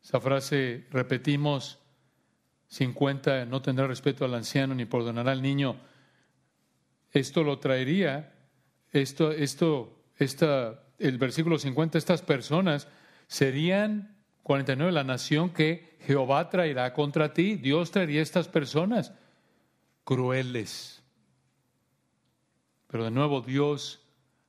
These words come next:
no aprobaría ni seré el autor del pecado de estas personas, de la crueldad de estas personas. Estas frases ahí en el cuarenta y nueve, "La nación con la na-, lengua no entiendas", y en el cincuenta,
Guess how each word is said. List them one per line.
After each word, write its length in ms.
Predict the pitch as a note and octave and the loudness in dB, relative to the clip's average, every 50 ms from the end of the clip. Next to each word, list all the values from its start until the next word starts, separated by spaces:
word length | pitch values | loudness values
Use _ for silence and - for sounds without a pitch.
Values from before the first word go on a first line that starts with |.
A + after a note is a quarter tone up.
| _ _ _ _ _ | _ _ _ _ _
no 240 | - A#2+ B2 C3+ C#3 | -4 0 2 2 2
aprobaría 1000 | C#3+ C#3 - D3 C3 A#2+ A2 A#2 A2+ A2 A2 B2+ C3+ C3+ C3 A#2 G#2 F#2+ - - - _ _ _ _ _ _ _ _ _ _ _ _ - | 2 0 -2 -2 -2 0 0 0 -2 0 -2 -2 -2 -2 -2 -2 -4 -6 -12 -20 -20 _ _ _ _ _ _ _ _ _ _ _ _ -8
ni 300 | B2 B2 C3 C#3 D3 C#3+ | -4 0 2 2 2 2
seré 240 | C3+ - C#3+ B2+ C3 | 0 0 0 0 0
el 100 | C3+ C3+ | 0 0
autor 460 | B2+ A#2+ A#2 - - D3 C#3 C#3 C3 | -2 -2 -2 -2 0 0 0 0 0
del 160 | B2+ B2 A2+ | -2 -4 -6
pecado 640 | A2+ - A#2+ A2+ A#2 - C3+ C3+ C3+ B2+ B2+ B2 A#2 | -2 -4 -4 -4 0 0 0 0 0 -2 -4 -4 -4
de 180 | G#2+ B2 C3 C3 | -2 0 0 0
estas 380 | B2 - - - C3+ A#2 - | 0 -4 -2 -2 -2 -2 -2
personas, 640 | - - B2 A2+ - - - C3+ B2+ B2 B2 A#2 A2+ | -4 -4 -4 -4 -2 -2 -2 -2 0 0 -2 -4 -2
de 100 | A#2 B2 | -2 -2
la 160 | A#2+ A#2+ A#2 | -2 -2 -4
crueldad 400 | A#2 - C3 B2 A2+ A#2+ C3+ C3+ | -2 -4 -4 -4 0 0 0 0
de 80 | B2 B2+ | 0 -2
estas 300 | A#2+ - - B2+ A2+ - | -4 -2 -2 -4 -4 -2
personas. 720 | - B2+ G#2+ - - - B2+ A#2+ A2+ G2+ - - - - _ _ _ _ _ _ _ _ _ _ _ _ _ _ _ _ _ _ _ _ _ _ _ _ _ _ _ _ _ _ _ _ _ _ _ _ _ _ _ | -4 -4 -4 -4 -6 -6 -4 -4 -4 -8 -10 -14 -18 -20 _ _ _ _ _ _ _ _ _ _ _ _ _ _ _ _ _ _ _ _ _ _ _ _ _ _ _ _ _ _ _ _ _ _ _ _ _ _ _
Estas 280 | - - - D#3 C#3 | -8 0 0 0 2
frases 480 | - - D#3 D#3 D#3 D3 C#3+ C#3+ A#2+ - | 2 0 2 2 0 0 -2 -4 -2 0
ahí 240 | C#3+ C3 C3 C#3+ D3+ | 0 0 0 0 0
en 120 | D3+ D3 C#3+ | 0 -2 -2
el 100 | C3+ B2+ | -4 -2
cuarenta 300 | C#3 C3 B2+ B2 C#3 B2+ | -2 -2 -2 -2 -2 -2
y 40 | |
nueve, 200 | A#2+ C3+ D3 D3+ | 0 0 0 0
"La 80 | C#3+ C3+ | 0 -2
nación 400 | B2+ B2 A#2 - - D3+ D3+ D3 | -4 -4 -6 -2 0 0 0 2
con 180 | C#3+ D3 C3+ C3+ | 0 0 0 0
la 200 | C3 B2+ B2 A#2+ | 0 0 -2 -2
na-, 260 | B2 C3 B2 B2+ C#3+ | -2 -2 0 -2 -2
lengua 380 | D#3+ C3+ C3 C#3+ D3 C3+ C3+ | 0 0 0 0 2 0 0
no 160 | B2 B2 C3+ C#3+ | 0 0 0 -2
entiendas", 580 | C#3 C3 - C#3+ C#3+ C#3 C3+ B2 A#2+ B2 B2 | -2 0 0 0 0 2 2 0 0 0 0
y 80 | B2+ B2+ | -2 -2
en 80 | A#2+ | -2
el 80 | B2 A#2 | -2 -4
cincuenta, 720 | A#2 - B2+ A#2 A#2 C#3 C#3 C#3 C3+ D3 C3+ A#2+ - - | -2 -4 -4 0 0 0 0 2 0 0 0 0 -6 -12